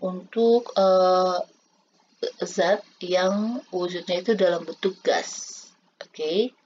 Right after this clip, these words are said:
gas. Ini disebut juga dengan perbandingan, eh, jumlah gasnya, kayak gitu. Ini turunan dari hukum, kalau teman-teman masih ingat, ini hukumnya si,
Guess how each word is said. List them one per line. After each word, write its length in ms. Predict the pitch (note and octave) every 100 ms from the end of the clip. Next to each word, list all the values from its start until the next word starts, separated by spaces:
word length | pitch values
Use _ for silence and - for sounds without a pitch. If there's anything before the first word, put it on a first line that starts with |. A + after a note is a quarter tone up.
| _ _
gas. 320 | - D3 D3 - - - - F#3+
Ini 160 | G#3
disebut 320 | G3 F#3+ C#3+
juga 240 | F3+ G3 G3
dengan 320 | F3 F3+ -
perbandingan, 960 | - E3+ E3 D#3+ D#3+ D#3+ F#3 G#3 A3+ -
eh, 360 | E3+ E3 E3 - -
jumlah 560 | F3 D#3 D#3+ F3+ - E3+
gasnya, 560 | E3+ D#3 - F#3 D#3 - - -
kayak 160 | - -
gitu. 160 | - C#3 - - - - -
Ini 320 | F3+ A3+ B3 - _
turunan 560 | - E3+ - E3+ F3+ G#3
dari 240 | G3+ F#3
hukum, 400 | F#3 E3+ - E3 D#3+ -
kalau 100 | D#3
teman-teman 400 | D#3+ D#3 D#3+ D#3+ D#3
masih 320 | - - -
ingat, 160 | A#3 C#4 - - - - F#3
ini 240 | F#3+ B3
hukumnya 640 | A#3 G#3 F#3 F3+ F#3+ G#3 A3
si, 720 | - G#3+ G#3 G3+ G3+ G3